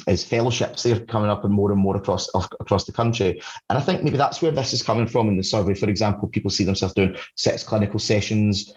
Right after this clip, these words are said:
and two sessions doing something else that's to help and develop them as a, uh, as a G P and helping them develop and be able to serve patients each better. I think we have to get away from talking about sessions, to be honest with you, because full-time, nine sessions,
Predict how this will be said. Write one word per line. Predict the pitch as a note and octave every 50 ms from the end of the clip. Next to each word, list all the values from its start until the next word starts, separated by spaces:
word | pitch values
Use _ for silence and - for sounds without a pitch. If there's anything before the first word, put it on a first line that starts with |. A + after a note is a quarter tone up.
| _ _ -
and | F#2+ F#2+ F#2+
two | - - A#2 A2 A2+ A2+
sessions | - - G#2+ G#2 - A2 F#2+
doing | G#2 A2 G2+ - - - _ _ _
something | - - G#2+ G#2 G#2 - A2 G#2+
else | G#2+ G#2+ F#2+ - -
that's | - - -
to | - -
help | G2 - - - - -
and | G2+ F#2
develop | G2+ E2+ A2 G#2+ G#2 G2+ - -
them | - G#2+ G#2 G2+
as | G#2 G2 G2
a, | G2 F#2+ F#2+ - - - - _ _ -
uh, | G2 G#2 G2+ - -
as | G2 F2+
a | G2+
G | F2 G2 G2+ G2
P | - - B2 A#2
and | G#2 F#2
helping | G2+ G2+ F#2+ - G2 F#2
them | F#2 F#2+ F#2+ G2 F2
develop | G2+ F#2+ G2 G2 F#2+ F#2 - - - -
and | G2 G2 - - - - _ -
be | G#2
able | G2 F#2 F#2
to | - -
serve | - G2 F#2 -
patients | - G2+ F#2 - - - - -
each | E2+ - - - - -
better. | - A2 B2 A#2+ - F2 - - - - - - - - - - _ -
I | - G#2+
think | C#3+ C3
we | A2 G#2+
have | G#2 G#2 -
to | - G2+
get | G#2 -
away | G2 F#2 G2+
from | F#2+ - A2+
talking | G2+ - G2+ F#2+ - G#2+
about | F#2+ F#2+ F2+ -
sessions, | - F#2 E2 - - - F#2 -
to | - -
be | G2+
honest | G2+ E2+ E2 F#2+ -
with | - G#2 G2 -
you, | G2
because | F2 G2+ - - G#2 G2 F#2 - - - - - - - _ _ _ _ - -
full-time, | - C3+ C3 B2+ A#2+ - - G#2+ G#2+ G#2 G2+ G2 F2+ F2+ - -
nine | G#2 G#2 G2+ F#2+
sessions, | - - G#2 G#2 G2 - G#2 G2+ G2 F#2 - - - _